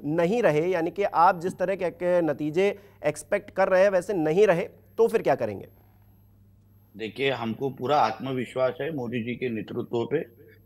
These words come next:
Speaker 2: हमारा पूरा आत्मविश्वास है हमारे महायुति के सरकार के पूरे कार्य पे।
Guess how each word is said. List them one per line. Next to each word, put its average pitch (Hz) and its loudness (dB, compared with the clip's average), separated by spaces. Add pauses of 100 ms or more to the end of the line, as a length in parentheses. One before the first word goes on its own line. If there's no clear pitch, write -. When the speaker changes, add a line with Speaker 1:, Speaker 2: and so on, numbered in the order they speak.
Speaker 2:
हमारा 127 2
पूरा 135 2
आत्मविश्वास 135 0
है 165 0
हमारे 127 -4
महायुति 123 -4
के 131 -6
सरकार 113 -2
के 131 -4
पूरे 113 -6
कार्य 113 0
पे। 143 -4